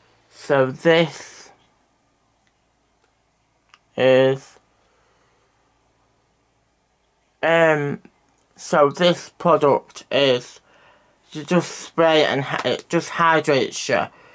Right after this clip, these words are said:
Instead of putting moisturiser on you, you can use this. And it's basically a liquid, but with aloe vera.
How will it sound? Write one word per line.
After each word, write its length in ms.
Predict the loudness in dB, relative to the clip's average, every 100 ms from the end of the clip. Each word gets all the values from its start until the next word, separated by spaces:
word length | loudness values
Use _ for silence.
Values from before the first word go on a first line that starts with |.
| -18 -6
Instead 300 | -6 -4 -6
of 100 | -2
putting 260 | -2 -2
moisturiser 880 | -2 0 0 -2 -4 -4 -4 -6 -6
on 220 | -4 -6
you, 240 | -6 -8 -10 _ _ _ _
you 140 | -14
can 240 | -10 -6 -2
use 380 | 0 0 0 0
this. 560 | 0 0 -4 -18 -20 _ _ _ _ _ _ -4
And 640 | -2 0 0 0 -4 -8 -18 _ _ _ _ _
it's 400 | -10 -10 -10 -18 -20 _ _
basically 680 | -2 -2 -2 -10 -4 -2 -2
a 80 | 0
liquid, 720 | 2 2 0 -4 -4 -4 -8 -14 -2
but 240 | 0 0
with 200 | -4 -4 -4
aloe 280 | 2 2 2
vera. 800 | 0 0 2 2 0 -2 -4